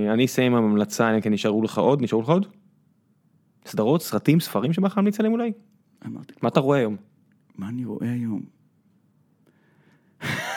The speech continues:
Speaker 2: זה, אתה רואה איזה בלק.
Speaker 1: לא, זה, זה לא
Speaker 2: אני משלים את, אה, סיפורה של שפחה.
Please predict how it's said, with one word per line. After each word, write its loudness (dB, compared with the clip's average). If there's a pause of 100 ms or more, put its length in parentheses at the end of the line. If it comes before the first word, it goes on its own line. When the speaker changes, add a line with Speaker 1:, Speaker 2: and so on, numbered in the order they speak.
(360)
Speaker 2:
זה, -8 (120)
אתה -10
רואה 2
איזה 0
בלק. -2 (460)
Speaker 1:
לא, 2
זה, -6
זה -6
לא 2
Speaker 2:
אני 4
משלים 4
את, 0
אה, 4
סיפורה 0
של -4
שפחה. -8